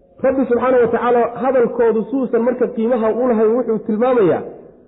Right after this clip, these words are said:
hadalkaa sidiisaba waxaa lagu leexiyaa oo xaqa looga leexiyaa nin Ilaahayba u qoray in xaqa laga leexiyo. Laakiin nin Ilaahay ugu talagalay inuusan xaqa ka leexanin,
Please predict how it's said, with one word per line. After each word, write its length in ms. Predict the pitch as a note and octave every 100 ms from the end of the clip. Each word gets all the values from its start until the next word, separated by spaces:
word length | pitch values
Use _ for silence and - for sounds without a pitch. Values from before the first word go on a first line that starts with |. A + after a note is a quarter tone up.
| _ -
hadalkaa 520 | C4 C4 A3+ A#3 G#3
sidiisaba 560 | - A#3+ A3 - A#3+ A3
waxaa 280 | A#3+ A#3
lagu 300 | A3 A3 A#3+
leexiyaa 600 | C4 A#3+ G#3+ - F#3 C3+ - - - -
oo 100 | G#3+
xaqa 340 | F#3 B3 A#3 A#3+
looga 360 | A3+ A3+ B3+
leexiyaa 520 | D4 B3+ E3+ F3 C#3 G2+ - - - _ _ G#3+
nin 140 | C4
Ilaahayba 440 | A#3+ A#3 A#3 B3 A#3
u 180 | C4 -
qoray 260 | G#3+ G#3
in 140 | G#3+ A3
xaqa 220 | G3 F#3
laga 160 | E3 E3
leexiyo. 320 | A2+ A2 - - - - - - - - _ _ -
Laakiin 320 | G3 G3 B3+
nin 100 | C4
Ilaahay 360 | A#3 B3 A3+ A3+
ugu 260 | A3 A3 B3+
talagalay 440 | - A3+ F#3+ G3+
inuusan 340 | A#3+ A#3+ A3 G3+
xaqa 280 | A#3+ A#3 G3+
ka 140 | D4
leexanin, 460 | C#4 G#3 E3+ C#3